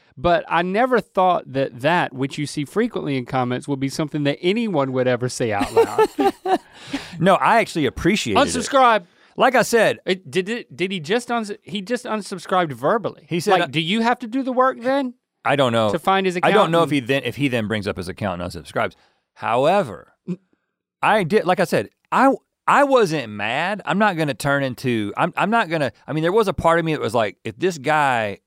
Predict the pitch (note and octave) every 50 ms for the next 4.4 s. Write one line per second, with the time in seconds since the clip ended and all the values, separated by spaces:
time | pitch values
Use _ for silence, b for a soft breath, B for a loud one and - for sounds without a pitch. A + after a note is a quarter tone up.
0 | _ _ _ _ _ _ _ _ _ _ - G2+ G2 A2 B2+ B2+ B2 A2+ G#2+ A2+
1 | A2 G#2 - - G2+ F#2+ F2+ - - E2 E2+ F2 G2 G#2 A2+ B2+ A3+ G#3+ F3 D#3
2 | F3+ G3 G3+ G3+ F#3 A3 G#3+ G#3 G3 F#3+ G#3 G#3 - - C3+ C#3 C#3 C#3 C3 A#2+
3 | A2+ G#2+ F#2+ F2 D2+ A2+ C#3 D#3 - C#3 - - C3+ - b b b b E3 F#3
4 | G3+ B3+ - - F#3+ F3 C#3